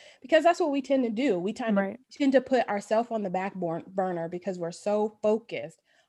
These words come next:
Speaker 1: on that goal, trying to achieve that sometimes we leave ourselves behind.
Speaker 2: Right.
Speaker 1: So, um, finally one day I, um, decided, like, you know, I had even called my advisor, like,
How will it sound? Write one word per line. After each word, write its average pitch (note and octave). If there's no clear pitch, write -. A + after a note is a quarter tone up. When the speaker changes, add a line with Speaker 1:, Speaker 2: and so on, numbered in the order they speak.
Speaker 1:
on G3+
that E3
goal, F#3+
trying G3
to -
achieve A3
that F3+
sometimes G#3+
we F#3+
leave G#3
ourselves F3
behind. F3+
Speaker 2:
Right. G#3
Speaker 1:
So, F#3+
um, F3
finally B3
one A3
day F#3
I, F#3
um, D#3+
decided, E3+
like, D#3+
you G#3+
know, G#3
I F#3+
had B3+
even A#3
called G3+
my F3+
advisor, F3
like, D#3+